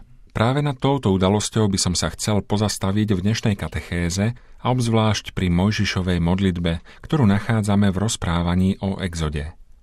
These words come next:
Izraelský ľud sa nachádzal pri úpetí hory Sinaj, zatiaľ čo Mojžiš na jeho vrchole očakával dar tabúľ zákona. Štyridsať dní a štyridsať nocí sa postil.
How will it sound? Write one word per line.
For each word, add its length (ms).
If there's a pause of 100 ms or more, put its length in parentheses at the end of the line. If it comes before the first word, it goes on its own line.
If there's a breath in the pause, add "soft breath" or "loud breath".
(140)
Izraelský 720
ľud 160
sa 160
nachádzal 640
pri 220
úpetí 500
hory 240
Sinaj, 480 (160)
zatiaľ 320
čo 160
Mojžiš 480
na 160
jeho 160
vrchole 400
očakával 880
dar 320
tabúľ 560
zákona. 640 (320)
Štyridsať 560
dní 240
a 80
štyridsať 540
nocí 420
sa 240
postil. 560